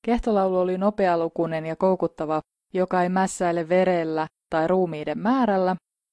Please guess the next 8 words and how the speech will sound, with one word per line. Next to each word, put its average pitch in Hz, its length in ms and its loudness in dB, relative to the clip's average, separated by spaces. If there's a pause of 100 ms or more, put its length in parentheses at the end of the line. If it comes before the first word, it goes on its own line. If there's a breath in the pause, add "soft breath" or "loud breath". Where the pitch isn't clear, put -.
(340)
vaan 190 200 0
piilottaa 180 540 2
ihmisen 170 720 0
pahan 170 340 0
olon 160 300 -2
herkullisten 160 800 0
keittojen 151 720 -2
ja 147 340 -2